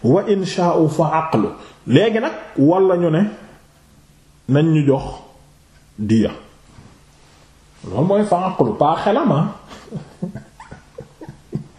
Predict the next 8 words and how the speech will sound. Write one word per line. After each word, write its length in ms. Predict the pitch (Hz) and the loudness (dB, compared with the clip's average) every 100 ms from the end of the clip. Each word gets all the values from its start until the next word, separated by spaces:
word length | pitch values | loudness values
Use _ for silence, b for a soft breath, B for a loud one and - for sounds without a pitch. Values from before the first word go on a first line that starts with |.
| - - _ - - - 160 156 - - 180 - - - - - - - 175 151 - B B B B B B B B B B | -20 -20 _ -20 -20 -8 -6 -6 -10 -8 -8 -8 -12 -20 -20 -20 -20 -14 -8 -8 -10 B B B B B B B B B B
Fa 160 | - 131 139 - | -2 0 0 2
aqlu 420 | 208 269 240 - | 2 2 0 -2
tekkiwul 540 | 139 139 151 170 220 | -4 -2 0 2 2
am 180 | 160 160 | 0 0
xelam. 340 | - 190 302 165 - - - _ _ _ _ - | 0 0 0 -6 -10 -20 -20 _ _ _ _ -8
Non. 260 | 117 214 - - - - b b b b | -2 0 -2 -8 -20 -20 b b b b
Fa 200 | - 131 110 170 | -2 0 0 -2
aqlu, 480 | 190 - 131 131 | -4 0 2 4